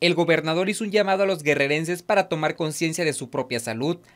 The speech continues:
además de invitar a la ciudadanía a no politizar la contingencia sanitaria.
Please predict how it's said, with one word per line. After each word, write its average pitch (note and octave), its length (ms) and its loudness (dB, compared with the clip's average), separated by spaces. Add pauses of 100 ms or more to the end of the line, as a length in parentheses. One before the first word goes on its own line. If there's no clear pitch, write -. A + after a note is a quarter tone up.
(100)
además C#3 360 0
de D3 80 -4
invitar B2+ 320 -2
a - 20 2
la C3+ 80 0
ciudadanía B2 640 -2
a C#3+ 100 0
no C#3+ 160 -2
politizar E3+ 600 -2
la D#3 100 2
contingencia C3+ 680 -2
sanitaria. C3+ 720 4